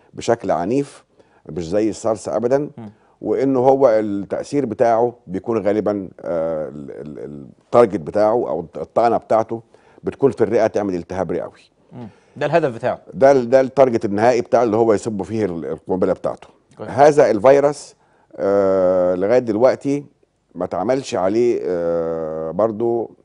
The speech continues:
Speaker 1: رؤية، آه، هل لما يضرب البني آدم في الرئة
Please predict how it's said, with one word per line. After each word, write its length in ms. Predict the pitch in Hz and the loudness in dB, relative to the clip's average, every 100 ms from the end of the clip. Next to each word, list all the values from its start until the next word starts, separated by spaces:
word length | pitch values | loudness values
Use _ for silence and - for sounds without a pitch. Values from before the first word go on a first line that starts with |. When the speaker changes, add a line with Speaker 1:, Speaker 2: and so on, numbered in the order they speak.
| _ | _
Speaker 1:
رؤية، 480 | - 123 104 113 113 - _ _ _ _ _ _ | -4 -2 0 -2 -2 -8 _ _ _ _ _ _
آه، 680 | - 85 87 87 85 82 82 | -8 -4 -2 -2 -2 -4 -6
هل 420 | 80 104 123 - 95 | -4 0 0 0 0
لما 440 | 117 107 92 80 | 0 0 -2 -4
يضرب 460 | - 123 110 101 87 | -2 -2 0 -2 -4
البني 420 | 80 85 80 107 | -8 -8 -6 -6
آدم 200 | 98 85 | -6 -8
في 100 | 92 | -8
الرئة 420 | 87 85 76 71 | -8 -6 -8 -12